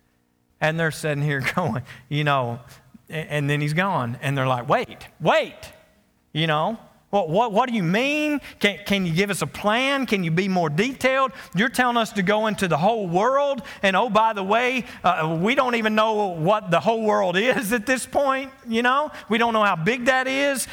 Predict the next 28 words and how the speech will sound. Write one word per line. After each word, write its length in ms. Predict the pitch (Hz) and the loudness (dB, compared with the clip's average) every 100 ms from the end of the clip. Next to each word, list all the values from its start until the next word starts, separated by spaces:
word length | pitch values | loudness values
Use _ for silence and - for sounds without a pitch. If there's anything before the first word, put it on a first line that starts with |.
| - | -6
Well, 100 | 202 | -2
you 60 | 185 | 0
know, 80 | 151 | 0
where 200 | 175 262 | 2 0
are 40 | |
you 180 | 233 175 | 0 0
going? 500 | 143 202 269 277 254 | 2 2 2 0 0
Do 80 | 208 | 0
you 140 | 170 | 0
realize 580 | 160 233 254 262 262 233 | 2 2 2 2 2 2
how 240 | 220 202 - | 2 2 2
awesome 500 | 190 226 240 262 254 | 2 2 0 -2 -2
and 140 | 165 - - - | -2 -4 -8 0
how, 180 | 202 | 2
uh, 540 | 208 190 190 226 - - | 2 0 -2 -2 -4 -6
uh, 140 | 202 220 | -2 0
un-, 280 | 247 226 190 | 0 0 -6
you 140 | 180 196 | -2 0
know, 180 | 175 165 | 2 2
this 240 | 233 - | 0 -2
is 120 | 285 | 0
almost 340 | 254 240 226 - | 0 2 0 0
unrealistic 800 | 226 214 202 175 226 - 175 - | 0 2 0 2 0 -2 -6 -4
for 100 | 160 | -4
you 160 | 170 | -2
to 80 | 180 | -2
tell 280 | 131 202 196 | 0 2 2
us 200 | 160 - | 0 -2